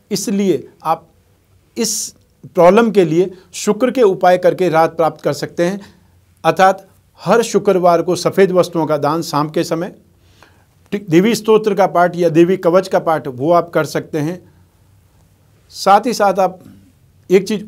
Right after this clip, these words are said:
और कर सकते हैं कि शाम के समय आप अपने घर में लक्ष्मी की पूजा उपासना करके सफ़ेद रंग के पुष्प होते हैं वो उनको चढ़ाएं और कोई भी शुक्र का मंत्र का जाप करें,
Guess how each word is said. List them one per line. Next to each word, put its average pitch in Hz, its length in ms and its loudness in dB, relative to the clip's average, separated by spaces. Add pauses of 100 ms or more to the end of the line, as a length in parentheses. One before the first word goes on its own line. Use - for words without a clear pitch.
और 208 180 4
कर 208 140 0
सकते 180 300 -4
हैं 190 280 -10 (120)
कि - 80 -2
शाम 208 360 0
के 208 120 0
समय 170 440 -2 (460)
आप 175 240 0 (720)
अपने 196 240 -2
घर 165 160 2
में 160 100 -2
लक्ष्मी 185 320 -2
की 190 100 -2
पूजा 160 280 0
उपासना 160 440 -2
करके 156 380 -4 (160)
सफ़ेद 185 500 2
रंग 175 300 0
के 180 240 0
पुष्प 214 320 -4
होते 175 240 -2
हैं 165 160 -4 (160)
वो 170 180 2
उनको 180 240 -2
चढ़ाएं 170 360 -2 (280)
और 220 100 0
कोई 220 240 0
भी 214 140 -4
शुक्र 208 360 -4
का 196 160 0
मंत्र 180 380 -2
का 190 140 2
जाप 156 320 -2
करें, 165 280 -2